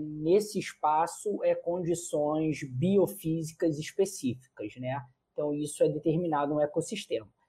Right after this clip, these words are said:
Então, o que que vai acontecer, né? Ao longo do tempo, e um grande exemplo aqui é a Mata Atlântica, nós tivemos um longo histórico de desmatamento, que começou em mil e quinhentos. Ou seja,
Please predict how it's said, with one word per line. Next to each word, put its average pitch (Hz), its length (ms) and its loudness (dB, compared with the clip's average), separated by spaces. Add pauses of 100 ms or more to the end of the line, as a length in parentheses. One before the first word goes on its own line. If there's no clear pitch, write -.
(120)
Então, 349 140 4
o 320 40 4
que 381 140 4
que - 100 4
vai 254 220 6
acontecer, 214 720 2
né? 135 140 -2
Ao 147 120 2
longo 262 300 6
do 202 160 2
tempo, 185 500 0
e 160 60 0
um 160 100 -4
grande 151 320 2
exemplo 131 400 -2
aqui 131 240 -4
é 131 40 0
a 127 60 0
Mata 120 300 -4
Atlântica, 196 640 -2 (260)
nós 196 140 0
tivemos 208 460 -2
um 220 420 -4
longo 208 560 6
histórico 180 640 2
de 180 140 -4
desmatamento, 180 840 -2
que - 140 -20
começou 160 400 -4
em 185 100 -4
mil 160 220 0
e - 60 -8
quinhentos. 202 760 2 (340)
Ou 311 220 8
seja, 135 500 2